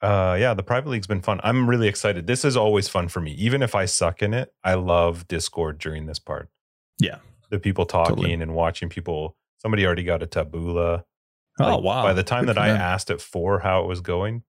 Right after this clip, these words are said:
Speaker 1: somebody already had found a tabula.
Speaker 2: Dang. Now, someone was asking, we're in Global twenty-one twenty-one.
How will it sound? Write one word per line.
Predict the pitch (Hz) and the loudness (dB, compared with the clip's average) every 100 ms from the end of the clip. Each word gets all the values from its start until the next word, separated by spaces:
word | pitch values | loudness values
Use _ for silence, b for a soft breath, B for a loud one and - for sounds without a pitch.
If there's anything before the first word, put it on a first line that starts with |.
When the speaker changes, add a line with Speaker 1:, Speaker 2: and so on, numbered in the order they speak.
| _ - | _ -12
Speaker 1:
somebody | 92 80 76 | -10 -8 -6
already | 76 82 | -8 -8
had | - | -10
found | - 82 80 | -10 -10 -10
a | |
tabula. | - 82 80 85 90 _ _ _ | -14 -12 -10 -12 -14 _ _ _
Speaker 2:
Dang. | - 85 101 92 98 - _ _ _ _ _ | -4 0 0 0 -4 -10 _ _ _ _ _
Now, | 139 127 | -2 0
someone | 151 165 | 0 2
was | 143 | 2
asking, | 113 104 - 120 | 2 0 -2 0
we're | 120 131 | 2 4
in | 131 | 2
Global | 113 107 107 | 2 2 0
twenty-one | - 101 98 98 | 0 2 4 2
twenty-one. | 101 98 98 90 90 | 0 0 2 2 2